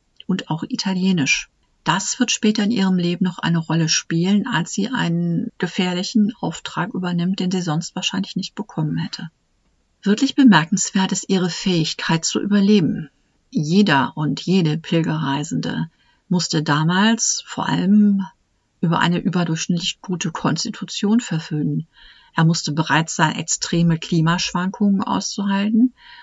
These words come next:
und auch mal Hunger und Durst, und auf ein bequemes Bett musste er auch verzichten können. Gesundheitlich mussten alle Arten von Krankheiten und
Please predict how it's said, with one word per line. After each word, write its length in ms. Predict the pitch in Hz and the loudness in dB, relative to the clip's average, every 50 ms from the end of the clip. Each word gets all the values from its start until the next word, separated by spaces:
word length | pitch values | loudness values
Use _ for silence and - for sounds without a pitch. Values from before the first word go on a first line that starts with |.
| - _ - | -20 _ -4
und 140 | 180 170 - | -2 -2 -2
auch 140 | - - - | -2 -2 0
mal 260 | 175 165 170 165 165 | 2 2 2 2 2
Hunger 320 | 196 185 185 190 175 - - | 2 2 2 2 0 0 -2
und 200 | 165 160 - - | -4 -4 -2 -2
Durst, 580 | 147 147 180 220 - - - - - - - _ | -2 -2 -2 -4 -8 -10 -14 -14 -14 -14 -10 _
und 140 | - 170 165 | -2 -2 -2
auf 140 | 170 160 - | -2 -2 -2
ein 140 | 170 175 165 | -2 -2 0
bequemes 520 | 185 175 - - - 165 165 170 170 - | -2 -4 -4 -2 0 0 2 2 0 -2
Bett 180 | - 160 160 - _ - | -4 -6 -8 -8 _ -8
musste 240 | 196 - - - 220 | -8 -6 -2 -2 0
er 100 | - - | 0 0
auch 140 | 160 160 | -2 -4
verzichten 520 | - 143 - - - 143 - - - 196 170 | -4 -6 -6 -6 -6 -8 -10 -10 -10 -12 -12
können. 360 | - - 233 220 196 170 160 _ _ _ _ - | -10 -10 -10 -8 -8 -10 -12 _ _ _ _ 0
Gesundheitlich 760 | 180 180 156 - - 285 294 277 254 - - 185 214 - - 214 | 2 2 2 2 2 2 2 2 2 2 2 0 0 0 2 2
mussten 600 | 196 190 - - - 190 185 180 175 175 170 - | 2 4 2 2 2 2 2 2 2 2 0 2
alle 320 | - 170 170 202 202 - | 2 2 4 4 4 2
Arten 380 | - 147 147 160 - - 170 160 | 2 2 0 0 0 0 0 0
von 260 | - - 160 160 165 | 0 0 -2 -2 -2
Krankheiten 840 | - - - 143 156 170 - - - 175 175 170 - 180 185 - | -4 -4 0 0 0 0 0 -2 -4 -4 -2 -2 0 0 0 0
und 220 | - 156 156 160 | 0 -2 -2 -4